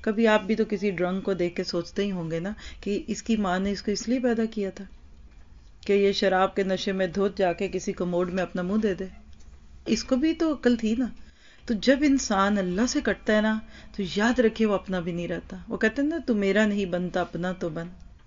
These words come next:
जो खुद को पहचान जाता है, फिर वो अल्लाह को भी पहचान जाता है। तो लिहाजा फिर इंसान ज़िंदगी का मकसद समझ जाता है। आज तक की अपनी ज़िंदगी को सामने रखें,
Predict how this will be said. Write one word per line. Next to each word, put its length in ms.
जो 140
खुद 320
को 180
पहचान 420
जाता 280
है, 60
फिर 140
वो 80
अल्लाह 240
को 140
भी 140
पहचान 420
जाता 280
है। 80
तो 60
लिहाजा 460
फिर 180
इंसान 520
ज़िंदगी 420
का 160
मकसद 420
समझ 320
जाता 300
है। 80
आज 260
तक 140
की 120
अपनी 240
ज़िंदगी 400
को 120
सामने 360
रखें, 320